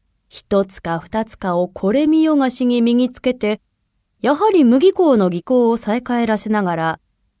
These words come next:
無言のままニコニコとご主人の前に出て、美味しいお茶を入れられるのでした。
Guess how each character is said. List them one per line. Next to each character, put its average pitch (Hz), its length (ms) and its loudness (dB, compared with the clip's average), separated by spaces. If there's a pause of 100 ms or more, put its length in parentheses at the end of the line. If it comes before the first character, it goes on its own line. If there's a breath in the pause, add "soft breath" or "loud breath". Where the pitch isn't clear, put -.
(260)
無 247 200 2
言 277 360 4
の 277 120 2
ま 277 160 2
ま 277 180 2
ニ 302 220 2
コ 285 160 0
ニ 277 160 4
コ 254 220 -2
と 240 160 -2
ご 220 160 0
主 262 140 -4
人 233 280 2
の 214 120 2
前 226 260 0
に 202 160 -2
出 220 160 -2
て、 202 340 -4 (460)
美 165 60 -6
味 220 240 -2
し 262 560 -6
い 262 60 -2
お 254 100 -2
茶 247 260 -6
を 233 160 -2
入 233 120 -2
れ 226 180 -2
ら 220 100 -4
れ 220 160 -4
る 220 100 -4
の 185 160 -4
で 170 140 -8
し - 160 -16
た。 - 160 -18